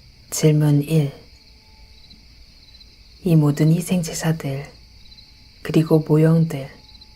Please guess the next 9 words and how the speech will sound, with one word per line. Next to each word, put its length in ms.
그리고 440
의식들은 840
은혜 300
언약이 680
우리의 380
구원자의 720
성육신 560
전에 520
경영됨으로써 1200